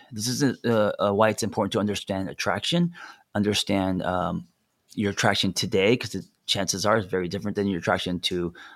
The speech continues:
uh, yesterday, uh, your attraction yesterday, and also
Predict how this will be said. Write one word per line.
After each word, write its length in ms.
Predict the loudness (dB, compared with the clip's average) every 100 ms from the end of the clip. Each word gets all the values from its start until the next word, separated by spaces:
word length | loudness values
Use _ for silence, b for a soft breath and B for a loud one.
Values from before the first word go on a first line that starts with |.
| B -2
uh, 320 | 0 0 -2 -8 _ _
yesterday, 580 | -4 0 2 4 4 4 B B _ _ -6 _
uh, 120 | -4 2
your 160 | 2
attraction 440 | 2 4 2 4 0
yesterday, 420 | 0 0 0 2
and 160 | 4 8
also 520 | 8 8 6 6